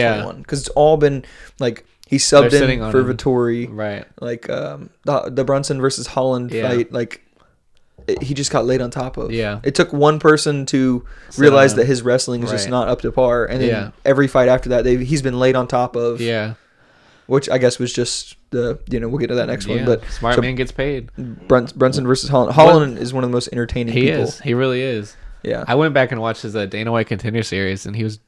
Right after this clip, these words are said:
Speaker 2: doing it back then too, before he
Speaker 1: Yeah.
Speaker 2: was even named.
Speaker 1: Listen, if you try and fake who you are, you can only last for so long.
Speaker 2: Right.
Speaker 1: And one
Speaker 2: And he is probably my favorite Instagram follow. I don't know if you
Speaker 1: Really?
Speaker 2: have.
Speaker 1: <laughs> He'll just
Speaker 2: He
Speaker 1: send videos of him like,
Speaker 2: he's
Speaker 1: like,
Speaker 2: just
Speaker 1: he's
Speaker 2: wild.
Speaker 1: crazy.
Speaker 2: I, he's always into something for sure.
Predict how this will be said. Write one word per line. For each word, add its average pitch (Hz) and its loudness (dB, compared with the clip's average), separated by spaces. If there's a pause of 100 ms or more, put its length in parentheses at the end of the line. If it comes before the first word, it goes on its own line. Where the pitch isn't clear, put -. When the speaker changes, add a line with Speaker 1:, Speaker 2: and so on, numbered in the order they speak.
(120)
Speaker 2:
doing 113 0
it 98 -6
back 107 -4
then 110 -6
too, 117 -4
before 110 -6
he 113 -2
Speaker 1:
Yeah. 110 2
Speaker 2:
was 135 0
even 107 -6
named. 107 -4 (220)
Speaker 1:
Listen, 127 -4
if 120 -2
you 131 -6
try 147 2
and 135 0
fake 139 6
who 147 2
you 127 4
are, 135 8
you 120 2
can 123 -4
only 123 0
last 127 0
for - -16
so 127 0
long. 127 2
Speaker 2:
Right. 104 -2 (600)
Speaker 1:
And 117 -6
one 117 -2
Speaker 2:
And - -8
he 156 6
is 143 2
probably 127 2
my 117 0
favorite 113 0
Instagram 104 -8
follow. 101 -8 (240)
I 110 -8
don't 101 -8
know 110 -6
if 110 -12
you 123 -2
Speaker 1:
Really? 139 10
Speaker 2:
have. 160 -8 (140)
Speaker 1:
<laughs> - -20
He'll 170 4
just 147 2
Speaker 2:
He - -2
Speaker 1:
send 156 2
videos 139 6
of 156 4
him 135 2
like, 120 0 (720)
Speaker 2:
he's 131 4
Speaker 1:
like, 123 4
Speaker 2:
just 123 0
Speaker 1:
he's 139 4
Speaker 2:
wild. 107 6
Speaker 1:
crazy. 117 0
Speaker 2:
I, 117 2
he's 123 2
always 123 2
into 113 -8
something 107 -12
for 104 -14
sure. 107 -8